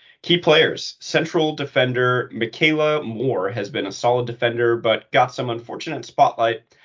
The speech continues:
shown on her early in February twenty twenty-two for all the wrong reasons. In a game against the U S A, she scored a perfect hat trick,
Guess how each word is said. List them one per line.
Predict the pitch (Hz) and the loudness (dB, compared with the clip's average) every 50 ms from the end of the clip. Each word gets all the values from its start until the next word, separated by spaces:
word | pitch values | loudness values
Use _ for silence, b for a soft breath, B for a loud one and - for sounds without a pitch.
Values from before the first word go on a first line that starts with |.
| b b b b | b b b b
shown | - - - 131 123 123 117 | -12 -4 0 0 0 2 0
on | 120 117 117 113 107 | 0 0 0 -2 -4
her | 113 113 107 107 110 110 - - | -4 -4 -2 -2 -2 -2 -2 -2
early | 120 123 123 123 120 113 113 | -2 0 0 2 2 2 0
in | 104 104 | 0 -2
February | 104 - 120 110 110 107 107 104 104 101 101 | -4 -4 -4 -2 0 -2 0 -2 -2 -4 -6
twenty | - - - 110 104 104 | -8 -8 -6 -6 -6 -6
twenty-two | - - 117 104 101 - - 175 165 156 156 165 | -6 -4 -4 -4 -4 -2 0 2 2 2 2 0
for | 165 - 101 98 95 87 | -4 -4 -4 -2 -2 -2
all | - - 160 160 | 0 2 2 2
the | 131 110 | 2 0
wrong | 104 95 90 85 87 | -2 -2 -4 -4 -4
reasons. | 85 90 90 87 92 95 90 87 87 - - b b b b b b b b b | -2 -2 -2 -2 -2 -4 -6 -6 -8 -10 -14 b b b b b b b b b
In | 110 123 | 2 2
a | 123 | 2
game | 120 117 123 123 123 120 | 4 4 4 4 4 2
against | 117 107 117 110 110 - | 2 0 0 -2 -2 -4
the | 117 113 | -2 -2
U | 110 107 | 0 0
S | 104 101 - - | 0 -2 -2 -2
A, | - - | -4 -4
she | - - - | -4 -6 -10
scored | - - - 117 110 | -10 -6 -4 -2 -2
a | 98 - | -4 -6
perfect | - - 165 160 160 156 151 - | -4 -2 -2 -2 -2 -4 -8 0
hat | - 120 117 - | 2 2 2 2
trick, | - - 98 90 - - | -2 -4 -4 -4 -4 -6